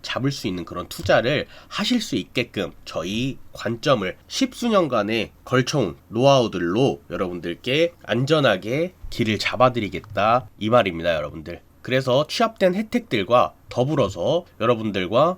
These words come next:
장기적인 프로젝트도 함께 같이 할 건데요. 첫 번째로 설명드릴 건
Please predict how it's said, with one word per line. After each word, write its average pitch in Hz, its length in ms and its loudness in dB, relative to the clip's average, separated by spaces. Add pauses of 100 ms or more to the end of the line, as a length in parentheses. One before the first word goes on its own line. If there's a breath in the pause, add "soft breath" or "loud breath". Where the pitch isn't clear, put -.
(140)
장기적인 135 640 0 (320)
프로젝트도 180 560 -2
함께 143 260 2
같이 - 260 -4
할 180 140 0
건데요. 110 420 0 (180)
첫 - 160 -10
번째로 208 380 4
설명드릴 175 500 2
건 196 320 2